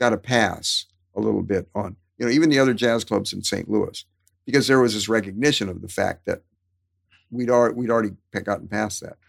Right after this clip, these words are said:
But there were certain, like, at the society dances or, you know, the, there were white bands and there were black bands. And George Hudson was the black who would go play for dances. And Russ David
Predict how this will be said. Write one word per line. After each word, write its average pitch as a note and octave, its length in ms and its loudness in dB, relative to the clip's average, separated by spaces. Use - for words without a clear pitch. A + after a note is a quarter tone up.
But C#3 200 2
there C3+ 100 4
were B2 80 2
certain, D3+ 300 0
like, B2 260 2
at A2+ 140 -2
the G2+ 80 -8
society A#2 840 0
dances A2+ 640 -2
or, - 240 -6
you G#2 100 -2
know, F#2+ 140 0
the, F2+ 160 -6
there A2 100 2
were F#2+ 80 0
white A2 300 0
bands A2+ 360 -2
and G2 140 -6
there G2 120 -6
were F2 120 -12
black F2+ 340 -4
bands. - 380 -20
And F#2 260 -12
George A#2+ 340 2
Hudson - 500 -2
was G#2+ 260 0
the G#2 100 -6
black G#2+ 500 0
who A2 100 2
would F#2+ 140 -4
go G#2+ 140 6
play A2 180 2
for F#2 140 -4
dances. G2 600 -4
And F#2 240 -6
Russ G#2 260 0
David A2 500 4